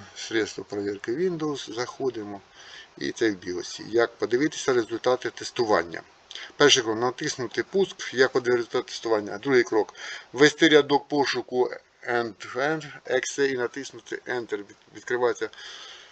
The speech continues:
перегляд подій. Перейти в журнали Windows, класнути П-,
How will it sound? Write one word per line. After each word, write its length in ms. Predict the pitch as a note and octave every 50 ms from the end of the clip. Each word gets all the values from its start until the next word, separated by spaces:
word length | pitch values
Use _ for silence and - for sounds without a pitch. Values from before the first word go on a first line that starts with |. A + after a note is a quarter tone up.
| - _ -
перегляд 480 | - E3+ D3+ D3 C#3+ C3+ C#3+ C#3 -
подій. 440 | - F3 F3+ F3 G#3 A3+ A3 G#3 F#3+ E3 E3 - - - - -
Перейти 400 | - D3+ C#3 C#3+ C#3 - D3+ C#3+
в 40 | B2+
журнали 480 | A#2+ C3 C3 C3+ C#3 C3+ C3 C3 C#3+
Windows, 440 | D3 E3+ G3+ G#3 F#3+ F3+ F3+ D#3 -
класнути 460 | - D3 C#3 B2+ - C3+ B2 - C3
П-, 220 | - - C#3 C3